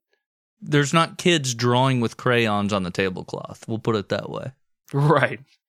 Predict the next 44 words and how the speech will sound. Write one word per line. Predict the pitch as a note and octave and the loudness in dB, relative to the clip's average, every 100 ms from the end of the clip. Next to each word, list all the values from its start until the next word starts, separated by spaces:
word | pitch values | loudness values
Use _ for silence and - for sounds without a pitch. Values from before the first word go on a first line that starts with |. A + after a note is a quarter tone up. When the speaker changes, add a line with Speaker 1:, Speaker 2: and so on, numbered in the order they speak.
| _ _ _ _ | _ _ _ _
Speaker 2:
Children | - G#3 G3+ | 2 4 6
are | E3 | 6
not | D#3+ D3 | 6 4
allowed | C3+ C3+ A#2+ | 4 2 2
in | G#2+ | -4
the | G#2 | -4
establishment | G#2 - A2+ G#2+ A#2 - A2+ | -6 -2 -2 -2 -4 -6 -6
that | A#2 | -4
allows | A#2 A2 A2 | -2 -2 -2
you | A2+ | -2
to | A2+ | -2
order | A#2 A2+ | -2 -4
dictators | G2+ A#2+ - - F#3 A#2 G#2 - - - _ - | -4 -6 -6 -6 -6 -4 -4 -6 -8 -12 _ -2
Speaker 1:
They | A2+ | 0
serve, | - - F3+ C#3 | 0 0 0 2
Speaker 2:
off | B2 - | -2 0
Speaker 1:
they | B2+ | 2
Speaker 2:
menu. | C#3 | 4
Speaker 1:
serve | F3+ D#3 | 4 2
wine, | C3 B2 C3 B2 F#2+ F#2+ G2 - | 0 2 4 2 0 -2 -8 -4
Speaker 2:
<laughs> | - - | -4 0
Yeah. | G#3 D#3+ - E3+ | 0 0 2 2
Speaker 1:
but | G#3 A#3 | 4 4
at | |
the | D#3 | 2
same | G#2+ - C3+ A#2+ | 2 2 2 2
time, | - C3 A2+ - - - - _ | 2 2 2 -2 -8 -16 -20 _
you | A2+ | -4
have | G#2+ | -2
a | G2 | -2
man | G2+ G#2+ G2+ | 0 0 -2
sitting | G2 G#2 G2 F#2+ | -4 -4 -6 -6
there | F#2+ G#2+ - _ - - _ - - _ - _ _ - _ - - - - - D#3 - _ - - - | -8 -8 -12 _ -20 -20 _ -12 -12 _ -20 _ _ -20 _ -10 -8 -8 -10 -4 -4 -6 _ -18 -18 -6
slapping | - B2 A2+ G2 | 0 2 2 -2
the | F#2 | -2
dictator | G2+ A2+ - G2+ F#2 G2 | -2 -2 -2 -4 -2 -4
on | - | -2
his | G2 | 2
Speaker 2:
Yeah, | D3 | 4
you, | C#3 C#3+ D#3 | 4 4 4
you | B2+ D#3 D3+ | 2 2 4
ask | C#3 D3 - | 4 4 2
the | - C3+ A#2+ | 2 2 2
waiter, | B2+ C3+ B2 A2+ - | 2 2 0 -2 -4